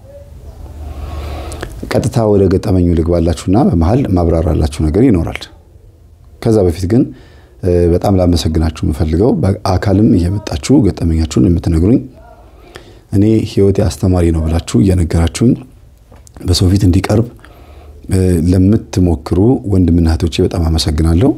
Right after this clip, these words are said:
በቴሌግራምም ሆነ በቴክስት የተለያዩ ሀሳቦቻችሁን እየነገራችሁኝ ከእናንተ ህይወት እንድንማር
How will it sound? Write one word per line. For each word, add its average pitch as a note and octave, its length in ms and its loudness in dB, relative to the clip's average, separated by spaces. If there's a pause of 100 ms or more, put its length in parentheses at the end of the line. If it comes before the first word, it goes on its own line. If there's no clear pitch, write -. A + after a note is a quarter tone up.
(140)
በቴሌግራምም F#2+ 720 2
ሆነ G2+ 200 2 (520)
በቴክስት - 560 -2
የተለያዩ A2 500 2
ሀሳቦቻችሁን E2 800 -4
እየነገራችሁኝ E2 720 -2 (760)
ከእናንተ G2 420 2 (420)
ህይወት F#2+ 380 0
እንድንማር F2+ 580 2